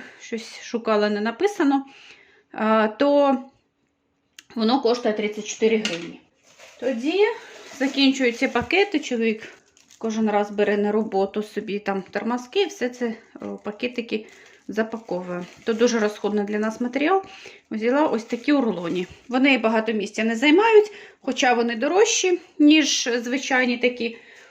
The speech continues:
у пакеті. Але подобається те, що розмотав, і все воно гарно запаковане.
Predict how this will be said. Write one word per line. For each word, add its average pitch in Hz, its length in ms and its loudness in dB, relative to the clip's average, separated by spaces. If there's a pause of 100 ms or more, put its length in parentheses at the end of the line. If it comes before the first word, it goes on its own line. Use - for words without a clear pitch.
(140)
у - 80 -12
пакеті. 233 680 0 (400)
Але 269 280 2
подобається 254 500 -2
те, 302 140 0
що 277 180 0
розмотав, 277 580 2 (380)
і 226 60 -14
все 294 220 -2
воно 254 160 0
гарно 240 320 0
запаковане. 208 640 -8